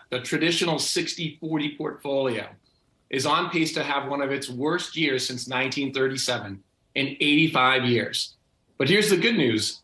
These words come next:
I looked at the ten worst years for the sixty forty portfolio,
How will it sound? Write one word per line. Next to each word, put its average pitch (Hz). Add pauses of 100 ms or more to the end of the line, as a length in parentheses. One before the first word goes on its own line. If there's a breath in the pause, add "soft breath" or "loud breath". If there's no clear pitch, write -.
I 139
looked 196
at 170
the 135
ten 185
worst 165
years 135 (460)
for 147
the 131
sixty 160
forty 143
portfolio, 160